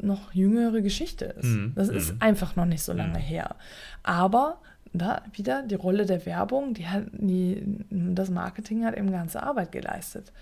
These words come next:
Speaker 1: Das Marketing hat so viel Arbeit geleistet, dass tatsächlich, ich habe mal ganz kurz noch in, von der C M A, der Zentralen Marketinggesellschaft für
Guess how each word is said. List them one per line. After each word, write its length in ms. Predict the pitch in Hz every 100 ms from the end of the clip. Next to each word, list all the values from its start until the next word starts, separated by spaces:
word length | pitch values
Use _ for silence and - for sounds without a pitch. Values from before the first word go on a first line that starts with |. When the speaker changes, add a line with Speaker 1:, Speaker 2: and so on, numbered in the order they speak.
| - - - -
Speaker 1:
Das 100 | 180
Marketing 580 | 170 175 226 226 247 247 -
hat 340 | 196 202 202 -
so 180 | 202 214
viel 160 | 254
Arbeit 300 | - 220 233
geleistet, 520 | 233 220 226 233 226
dass 240 | 196 175 - - - - - -
tatsächlich, 720 | 190 208 196 214 233 220 -
ich 100 | 196
habe 160 | 190
mal 140 | 190 180
ganz 380 | - 240 269 -
kurz 400 | - 247 254 226
noch 200 | 226 220
in, 380 | - 208 196 185 - - -
von 240 | - 196
der 400 | 190 185 180 - -
C 220 | - 196
M 160 | 180 180
A, 240 | - 247
der 360 | 233 196 190 196
Zentralen 720 | 196 180 - 180 180 175 185 196
Marketinggesellschaft 1600 | 202 202 - 202 196 190 180 - _ 202 190 190 185 185 180
für 480 | - 185 180 175 165